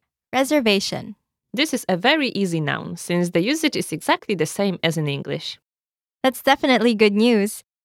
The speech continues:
Speaker 1: But what if we want to use reserve as a verb?
Speaker 2: The noun is rezerwacja, and the verb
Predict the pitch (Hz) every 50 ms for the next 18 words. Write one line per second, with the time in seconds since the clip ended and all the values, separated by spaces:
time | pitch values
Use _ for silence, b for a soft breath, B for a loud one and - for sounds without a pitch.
0 | _ - 233 233 - - - 247 294 311 349 349 - 381 349 285 247 247 247 240
1 | - 269 240 233 233 220 220 214 - _ _ _ _ - 240 247 240 233 285 269
2 | 226 185 175 180 - - _ _ - - 208 202 202 214 208 240 247 208 - -
3 | - _ _ _ _ _ _ _ _ _ _ _ - 180 190 196 220 269 330 381
4 | 392 392 320 - - 208 208 220 214 - - - _ _ _ _ - 180 190 208
5 | 226 214 214 208 196 180 165 156 147 147 - - - - - - - _ _ _
6 | _ _ _ _ _ _ - 170 175 175 175 175 170 170 170 160 160 160 156 151
7 | 196 277 320 311 -